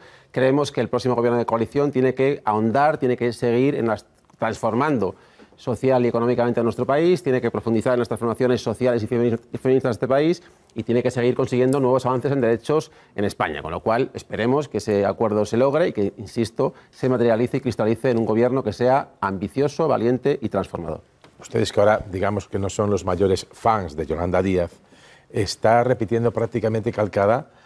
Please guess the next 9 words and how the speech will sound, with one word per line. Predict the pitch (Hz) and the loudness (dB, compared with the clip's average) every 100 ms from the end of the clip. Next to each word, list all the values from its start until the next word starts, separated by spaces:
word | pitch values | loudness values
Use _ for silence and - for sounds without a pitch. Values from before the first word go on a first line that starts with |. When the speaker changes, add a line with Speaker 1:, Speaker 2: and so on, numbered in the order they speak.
| - - | -20 -6
Speaker 2:
las | 101 98 92 90 - | 0 2 2 0 -2
expresiones | 98 95 92 104 101 101 - | -10 -10 -4 -2 0 -2 0
o | 98 92 | 0 0
de | 92 90 | 0 0
Yolanda | 95 104 107 92 | 2 2 2 0
Díaz | 113 156 156 147 120 | 4 4 4 4 2
o | 104 | 2
de | 98 98 95 | 2 2 0
Urtasun, | 90 90 - 131 - - 139 131 117 104 98 | 0 -4 0 0 0 -2 0 0 -2 -6 -10